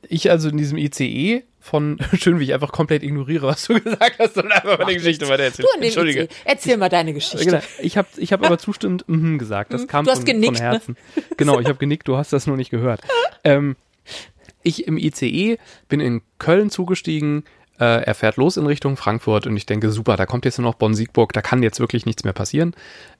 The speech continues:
Speaker 1: Ähm, alle haben ihren Mundschutz auf, der Zug fährt los, in Bonn-Siegburg <laughs> hält der Zug, ähm, und ich hatte vorher noch irgendwie gehört, dass so in der Nähe irgendjemand erbärmlich hustet. <laughs>
Speaker 2: Oh Gott.
Speaker 1: Und vor mir, <laughs> vor mir geht, äh, kommt ein Mensch und sagt, „Entschuldigung, ich hab da reserviert.“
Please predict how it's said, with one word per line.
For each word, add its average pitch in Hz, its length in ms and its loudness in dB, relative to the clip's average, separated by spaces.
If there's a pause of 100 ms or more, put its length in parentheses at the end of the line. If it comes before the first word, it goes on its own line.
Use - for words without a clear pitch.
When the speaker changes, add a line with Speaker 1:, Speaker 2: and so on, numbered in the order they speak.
Speaker 1:
Ähm, 117 260 -2
alle 151 220 4
haben 139 120 2
ihren 123 120 0
Mundschutz 147 340 -2
auf, 151 280 2
der - 140 -4
Zug - 200 -12
fährt 120 220 -2
los, 156 360 2 (300)
in 123 160 -6
Bonn-Siegburg 123 560 0
<laughs> - 60 -6
hält 160 160 4
der 165 120 4
Zug, - 360 -6 (440)
ähm, 131 400 -2 (280)
und 143 120 -6
ich - 120 -6
hatte 151 160 0
vorher 175 240 4
noch 160 160 0
irgendwie 147 240 -2
gehört, 135 320 2
dass 143 80 -4
so - 80 -4
in 135 100 -4
der 127 80 0
Nähe 147 360 2
irgendjemand 143 380 -2
erbärmlich 117 500 0
hustet. 151 440 -8
<laughs> - 60 -20 (400)
Speaker 2:
Oh - 80 2
Gott. 220 100 2 (640)
Speaker 1:
Und 143 280 0
vor - 500 0
mir, 214 320 2 (320)
<laughs> 831 340 0
vor - 300 2
mir 180 260 4 (460)
geht, 165 240 0
äh, 139 160 -2
kommt 165 240 -2
ein 135 80 -2
Mensch 151 240 0
und 185 100 -2
sagt, 151 140 0
„Entschuldigung, 156 320 0
ich 127 120 -6
hab - 120 -6
da 147 80 0
reserviert.“ 127 600 -2